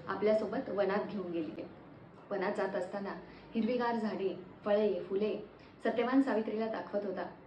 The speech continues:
अत्यंत आनंदी तो त्यावेळी होता. परंतु सावित्री मात्र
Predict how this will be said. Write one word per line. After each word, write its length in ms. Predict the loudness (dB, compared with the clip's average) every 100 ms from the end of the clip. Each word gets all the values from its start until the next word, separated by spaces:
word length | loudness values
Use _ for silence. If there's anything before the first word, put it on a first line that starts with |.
| -20 -20 -20 -10 -8
अत्यंत 340 | 0 2 2
आनंदी 640 | 2 -2 0 2 2 0 -4 -10 -4
तो 80 |
त्यावेळी 360 | -2 0 -2 -2
होता. 220 | -2 -4 -8 -10 -18 -18 -20 -18 -4
परंतु 300 | -2 2 2
सावित्री 540 | 2 -2 0 2 0 0 -10 -10
मात्र 300 | -8 -4 -4